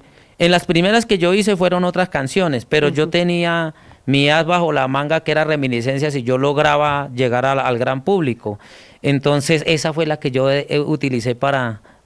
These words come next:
Speaker 1: para la audición.
Speaker 2: ¿Qué te dijo el jurado ese día?
Speaker 1: No, pues ahí sí, ahí ya está, hay un, hay varios videos famosos de eso.
Speaker 2: No, pero
Speaker 1: Llegué yo.
Speaker 2: cuéntamelo tú,
Speaker 1: <laughs>
Speaker 2: que,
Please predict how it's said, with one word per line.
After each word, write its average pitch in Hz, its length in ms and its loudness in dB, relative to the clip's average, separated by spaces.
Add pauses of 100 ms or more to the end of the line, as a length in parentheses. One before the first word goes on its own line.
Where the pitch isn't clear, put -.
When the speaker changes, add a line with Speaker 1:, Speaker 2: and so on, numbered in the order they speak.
Speaker 1:
para 127 240 0
la 120 160 0
audición. 113 500 -2 (240)
Speaker 2:
¿Qué 170 160 -4
te 185 220 -4
dijo 156 460 -4
el 147 100 -8
jurado 143 480 -6
ese 139 220 -10
día? 139 300 -10 (520)
Speaker 1:
No, 139 280 -2
pues 110 240 -4
ahí 110 160 -2
sí, 156 400 -2
ahí 127 180 2
ya 156 100 2
está, 151 260 0
hay 139 160 2
un, 151 240 -2
hay 139 140 2
varios 185 380 2
videos 147 340 0
famosos 139 440 -2
de 151 120 0
eso. 147 180 -2
Speaker 2:
No, 151 140 0
pero 175 260 0
Speaker 1:
Llegué 147 260 2
yo. 147 80 4
Speaker 2:
cuéntamelo 214 360 2
tú, 220 380 4
Speaker 1:
<laughs> - 40 -8
Speaker 2:
que, 247 320 6